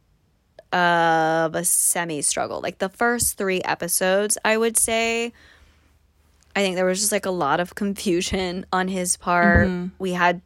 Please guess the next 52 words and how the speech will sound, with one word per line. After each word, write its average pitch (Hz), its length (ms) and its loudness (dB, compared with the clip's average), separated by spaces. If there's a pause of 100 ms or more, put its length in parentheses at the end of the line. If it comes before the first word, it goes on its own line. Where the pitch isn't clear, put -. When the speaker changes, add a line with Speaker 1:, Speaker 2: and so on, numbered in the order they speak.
(140)
Speaker 1:
like, 180 140 2
we 240 100 2
had 262 100 6
to 262 80 0
stop - 480 2
the 190 100 -2
show 151 300 0
a 151 60 -2
few 190 220 -4
times 185 600 2
Speaker 2:
Mm-hmm. 175 80 -6 (380)
Speaker 1:
for 196 140 -2
me 180 160 0
to 175 80 -2
just, 170 220 0
like, 156 200 -2
walk 151 380 0
through 165 560 0
some 202 320 -2
things 214 340 -2
and 175 80 -2
explain. 170 720 -4 (400)
And, 180 240 -2
like, 151 240 -4
there 185 100 4
were 185 60 6
a 185 40 2
few 190 180 -6
things 185 240 -2
where 180 60 0
I 170 40 2
was 170 80 -2
like, 143 220 -4
"Oh, 185 360 4
and, 151 140 -6
like, - 180 -8 (100)
this 220 240 2
is 220 120 0
significant 185 960 -2 (240)
because 151 540 -4
of 165 140 -4
X, - 280 -2
Y, 180 120 -2
and 214 200 0
Z." 233 460 4
And, 180 180 -6 (420)
and 208 140 -2
so 233 80 2
there 233 140 4
were 233 160 4
a 226 60 0
few 294 920 2